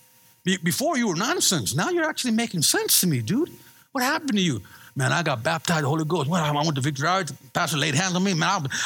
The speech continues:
you, let me tell you more." And then you start talking, and, and people believe you. Why? Because there's a power there. There's a power. The, you don't understand it, and they don't understand it. Huh? But God does. Second thing is very important. Evangelism,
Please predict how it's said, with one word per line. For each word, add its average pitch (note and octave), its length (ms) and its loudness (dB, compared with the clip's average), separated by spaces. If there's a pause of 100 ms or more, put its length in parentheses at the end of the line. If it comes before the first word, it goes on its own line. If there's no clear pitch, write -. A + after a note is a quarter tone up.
you, E3+ 240 0
let G#3 80 4
me F3+ 80 0
tell F#3 160 0
you E3 80 -2
more." F#3+ 140 2
And E3+ 40 2
then F3+ 60 4
you F3 60 2
start F#3 180 -2
talking, A3 360 2
and, F#3 240 0
and E3+ 200 -6
people A3+ 320 0
believe D#3+ 420 0
you. A#2+ 100 -2
Why? D#3+ 180 0
Because C3+ 340 -2
there's B2+ 100 0
a A2 80 0
power G3 500 -2
there. G#2 160 -2 (2250)
There's C3 80 -2
a - 40 -2
power. F3+ 380 -4 (720)
The, - 160 2
you E3 160 2
don't A#3+ 140 0
understand A#3 480 0
it, A3+ 120 -6
and D#3+ 80 -4
they G3+ 100 2
don't G3+ 100 0
understand C#3+ 480 0
it. A2 80 -6 (720)
Huh? F#3+ 240 0 (320)
But C3+ 120 -4
God C3+ 300 0
does. F#2 340 0 (1600)
Second B3 320 0
thing F#3 260 2
is C#3+ 100 -2
very E3 160 2
important. D#3+ 360 -2
Evangelism, D#3+ 760 2